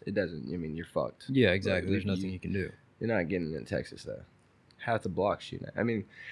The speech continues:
Speaker 1: and then you talk about going, like, we've talked about this, but getting into regular homes, but then you talk about, you're gonna have literal guerrilla warfare in, like, hoods and stuff.
Speaker 2: Yeah.
Speaker 1: Because you think, like,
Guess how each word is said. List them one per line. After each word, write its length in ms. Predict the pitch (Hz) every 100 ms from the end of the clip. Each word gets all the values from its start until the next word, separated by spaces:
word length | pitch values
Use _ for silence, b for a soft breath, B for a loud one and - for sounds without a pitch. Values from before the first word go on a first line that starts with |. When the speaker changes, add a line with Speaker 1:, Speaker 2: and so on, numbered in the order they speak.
| B
Speaker 1:
and 100 | 156
then 80 | 180
you 60 | 196
talk 220 | 208 185
about 240 | 165 135
going, 260 | 127 131 - -
like, 160 | 101
we've 200 | 127 160 -
talked 220 | 80 -
about 220 | 57 -
this, 220 | 58 - -
but 320 | - - 87
getting 260 | 123 135 131
into 260 | 113 - 85
regular 360 | 90 101 85
homes, 280 | 92 80 85
but 120 | - 87
then 140 | 107
you 60 | 117
talk 200 | 123 107
about, 360 | 104 98 - - - - -
you're 100 | 131
gonna 140 | 143
have 200 | 120 95
literal 360 | 104 110 110 104
guerrilla 340 | 92 101 95
warfare 480 | 90 107 - 90 80
in, 160 | 80 87
like, 200 | 78 78
hoods 280 | 117 107 78
and 160 | -
stuff. 280 | - - - - -
Speaker 2:
Yeah. 360 | 117 123 117 82 - -
Speaker 1:
Because 540 | 101 104 92 87 - - B B B B B B B
you 160 | - 147
think, 320 | 156 113 95
like, 400 | 101 90 78